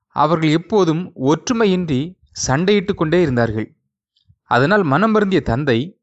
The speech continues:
அவர்களை எப்படியாவது திருத்த வேண்டும் என எண்ணினார். ஒரு நாள் அவர்கள் அனைவரையும் அழைத்தார். ஓரடி நீளமுள்ள குச்சிகள் பலவற்றை சேர்த்து அவர்களை கட்டச் செய்தார். பின்னர் ஒவ்வொருவரிடமும்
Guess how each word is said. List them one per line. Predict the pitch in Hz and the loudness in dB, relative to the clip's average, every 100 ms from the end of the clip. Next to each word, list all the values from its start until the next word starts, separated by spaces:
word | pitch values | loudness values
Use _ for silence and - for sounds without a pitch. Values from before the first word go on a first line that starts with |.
| _ _ | _ _
அவர்களை | 117 131 151 139 | -4 0 2 2
எப்படியாவது | 120 127 233 202 147 156 127 123 160 - | 0 -2 -2 0 2 0 0 -4 -6 -4
திருத்த | 190 220 214 | -2 0 -2
வேண்டும் | 175 170 196 175 | 0 0 -4 -6
என | 131 165 | -6 -2
எண்ணினார். | 139 117 110 107 - _ _ - | -2 -2 -2 -4 -8 _ _ -2
ஒரு | 202 | 0
நாள் | 240 233 | 2 4
அவர்கள் | 214 190 180 | 4 2 2
அனைவரையும் | 156 147 175 175 135 | 2 2 2 2 2
அழைத்தார். | 131 135 143 131 139 - _ _ _ _ _ - | 0 2 0 0 -2 -12 _ _ _ _ _ -4
ஓரடி | 151 202 226 214 196 | 2 4 4 2 2
நீளமுள்ள | 165 190 180 143 127 151 _ | 2 2 2 2 2 -2 _
குச்சிகள் | - 190 - 214 208 - - - | -6 -4 -2 0 0 -2 -12 -4
பலவற்றை | 131 147 170 175 160 | 0 2 2 0 -2
சேர்த்து | 147 147 - 123 165 _ _ _ _ | 0 -2 -2 -4 -4 _ _ _ _
அவர்களை | 123 123 131 131 | -2 0 2 0
கட்டச் | 127 190 156 | -2 -2 -2
செய்தார். | 127 107 - - _ - | -2 -2 -6 -16 _ -6
பின்னர் | 208 202 180 160 | -2 2 2 0
ஒவ்வொருவரிடமும் | 156 202 240 254 226 208 190 160 | 0 0 2 2 2 2 0 -2